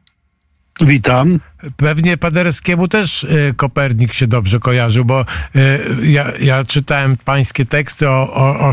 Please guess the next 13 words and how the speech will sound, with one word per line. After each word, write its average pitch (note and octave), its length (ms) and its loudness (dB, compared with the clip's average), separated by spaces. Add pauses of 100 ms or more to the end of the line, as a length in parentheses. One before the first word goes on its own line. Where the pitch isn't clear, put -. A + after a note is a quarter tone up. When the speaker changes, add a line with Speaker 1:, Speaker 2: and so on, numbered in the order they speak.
Speaker 2:
Chopinie, C#3+ 460 0
który A#2 280 0
przywoływał, A#2+ 680 0 (420)
e, B2+ 260 4
nazwisko B2 840 0
Mikołaja B2+ 500 2
Kopernika, B2 580 -2
ale F3 140 0
pa-, E3+ 220 -2
Paderewski D#3+ 580 -2
pewnie E3+ 280 0
też - 280 -2
lubił. F2 380 0